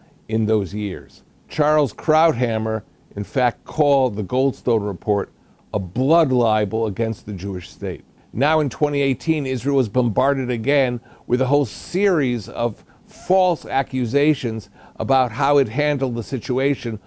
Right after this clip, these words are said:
along the Gaza-Israel fence. The facts that have come out since that time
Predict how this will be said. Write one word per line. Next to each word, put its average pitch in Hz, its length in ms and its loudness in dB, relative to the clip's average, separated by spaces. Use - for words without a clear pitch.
along 135 460 2
the 120 80 0
Gaza-Israel 117 1080 0
fence. 104 520 -6
The 101 120 -2
facts 185 580 0
that 131 140 2
have 110 160 -4
come 147 240 0
out 139 260 0
since - 520 -2
that 104 280 -2
time 92 460 -6